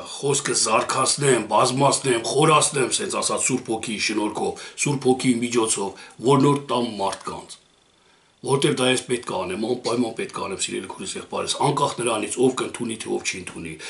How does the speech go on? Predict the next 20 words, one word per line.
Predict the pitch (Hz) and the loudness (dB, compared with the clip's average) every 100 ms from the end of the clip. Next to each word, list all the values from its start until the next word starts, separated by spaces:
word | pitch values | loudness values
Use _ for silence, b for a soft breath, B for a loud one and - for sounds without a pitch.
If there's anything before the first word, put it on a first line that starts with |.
| B | B
ով | 165 160 | 4 4
կքարկոծի | - - 135 147 147 139 135 | 4 0 2 2 2 0 0
դրա | 120 - | 2 0
համար | 98 98 95 | -2 -4 -4
ինձի, | 90 90 110 | -4 -6 -2
ով | 170 147 | 0 2
կհալածի | 147 120 135 147 143 143 | 0 2 4 4 2 0
դրա | 113 - | -2 -2
համար | 95 95 92 | -2 -6 -8
ինձի, | 90 90 120 - B B B - | -8 -8 -8 -10 B B B -6
հասկացեք, | - 123 143 127 113 - | -2 0 0 0 0 2
սա | - 143 165 | 2 4 2
քրիստոնյայի | - 135 135 139 131 127 123 135 160 | 2 0 0 2 6 6 6 6 4
հոգը | 127 139 139 131 | 4 4 2 2
չի, | - 165 135 87 - _ _ _ B B B 107 | 4 4 2 0 -8 _ _ _ B B B 0
որովհետև | 123 143 139 135 139 147 | 6 8 8 4 2 0
քրիստոնյայի | 139 135 - 131 135 156 | 0 -2 0 2 4 4
ճանապարհն | 156 147 151 156 165 156 143 | 4 2 4 4 4 6 6
է | 107 - | 2 2
սա։ | - 92 | 0 0